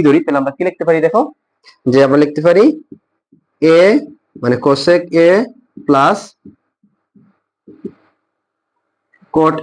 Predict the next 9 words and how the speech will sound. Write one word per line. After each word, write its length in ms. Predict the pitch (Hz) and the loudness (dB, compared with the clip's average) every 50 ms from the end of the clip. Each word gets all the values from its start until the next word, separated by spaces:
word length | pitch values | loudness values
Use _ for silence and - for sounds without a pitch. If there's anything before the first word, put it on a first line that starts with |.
| 165 156 156 | -2 0 0
A 20 | 180 220 277 - - - _ _ _ _ _ _ _ _ _ _ _ _ _ _ _ _ _ _ _ _ _ _ _ _ _ _ _ _ _ _ _ _ _ _ _ _ _ _ _ _ _ _ _ _ - - - _ _ _ _ _ _ _ _ _ _ _ - _ 139 127 | 0 0 -2 -4 -6 -18 _ _ _ _ _ _ _ _ _ _ _ _ _ _ _ _ _ _ _ _ _ _ _ _ _ _ _ _ _ _ _ _ _ _ _ _ _ _ _ _ _ _ _ _ -20 -20 -20 _ _ _ _ _ _ _ _ _ _ _ -12 _ -4 -2
ব্র্যাকেট, 440 | 123 127 127 127 165 175 208 208 208 - - - - _ _ _ _ _ - | 0 -2 -2 0 0 0 0 -2 -4 -8 -16 -18 -20 _ _ _ _ _ -8
তারপরে 240 | 135 127 139 151 151 | -6 -4 -2 -2 0
কি 60 | 151 208 | 2 0
লিখতে 160 | - 156 165 165 | 0 0 0 0
পারি, 160 | 180 180 214 294 - - - - _ _ _ _ _ _ _ _ _ _ _ _ _ _ _ - 147 | 2 2 2 2 0 -2 -8 -18 _ _ _ _ _ _ _ _ _ _ _ _ _ _ _ -4 -2
cosec 500 | 139 139 139 139 143 170 180 311 - 330 - - _ _ - - - _ _ - - - _ _ _ - - 214 _ _ _ _ _ _ - - - - - _ _ _ _ - 139 | -2 -2 -2 -2 -2 0 0 0 0 -4 -8 -18 _ _ -20 -20 -20 _ _ -20 -20 -20 _ _ _ -20 -20 -20 _ _ _ _ _ _ -20 -20 -20 -20 -20 _ _ _ _ -2 0
A 40 | 147 151 135 127 | 0 2 2 2
minus 420 | 127 123 127 127 143 165 202 294 | 0 0 0 0 0 0 0 -2